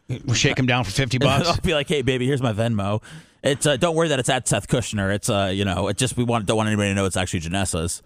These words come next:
Speaker 2: Is that rude? Is that illegal to? No, I can get money out of him, right?
Speaker 1: No, would you stop?
Speaker 2: Okay, sorry.
Speaker 1: Don't
Speaker 2: I'm
Speaker 1: you worry about doing your card break. We're gonna do good on that.
Speaker 2: No,
Speaker 1: Now,
Speaker 2: yeah.
Speaker 1: what's,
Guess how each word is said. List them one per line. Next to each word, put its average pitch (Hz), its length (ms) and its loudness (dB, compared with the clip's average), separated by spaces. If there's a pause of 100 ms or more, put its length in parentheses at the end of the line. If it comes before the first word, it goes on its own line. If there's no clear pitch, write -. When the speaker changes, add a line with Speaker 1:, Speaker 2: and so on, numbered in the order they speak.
(280)
Speaker 2:
Is 143 80 2
that 247 180 2
rude? 208 380 0
Is 170 80 0
that 208 120 2
illegal 220 380 0
to? 208 220 -2 (100)
No, 139 320 0
I 123 80 0
can - 160 -6
get 113 140 2
money 95 220 2
out 92 100 0
of 95 60 -2
him, 98 140 2
right? 123 280 0
Speaker 1:
No, 131 140 2
would 127 200 -4
you 165 100 0
stop? 80 680 -4 (1120)
Speaker 2:
Okay, 101 260 0
sorry. - 280 -2
Speaker 1:
Don't 113 100 2
Speaker 2:
I'm - 100 2
Speaker 1:
you 156 100 2
worry 120 180 0
about 107 300 0
doing 104 220 0
your 110 100 0
card 101 380 0
break. 101 420 0
We're 95 100 -2
gonna 101 180 0
do 113 140 0
good 107 200 0
on 110 180 0
that. 92 440 -2 (560)
Speaker 2:
No, 370 200 0
Speaker 1:
Now, 143 120 4
Speaker 2:
yeah. 156 60 2
Speaker 1:
what's, 202 180 0